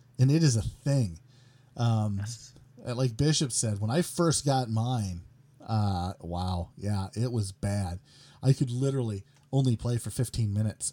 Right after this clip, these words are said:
Speaker 1: and then it was, I was done. I couldn't do it. I, I couldn't figure it out. So I, I didn't want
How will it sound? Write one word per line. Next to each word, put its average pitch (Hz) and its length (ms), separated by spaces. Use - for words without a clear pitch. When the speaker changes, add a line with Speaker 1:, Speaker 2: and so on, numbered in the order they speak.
Speaker 1:
and 113 120
then 113 120
it 113 100
was, 110 100
I 107 140
was 104 180
done. 107 400
I 98 60
couldn't 110 420
do 120 220
it. 92 140
I, 101 200
I 110 80
couldn't 113 240
figure 101 260
it 98 60
out. 120 200
So 107 300
I, 165 80
I 151 80
didn't 180 420
want 165 360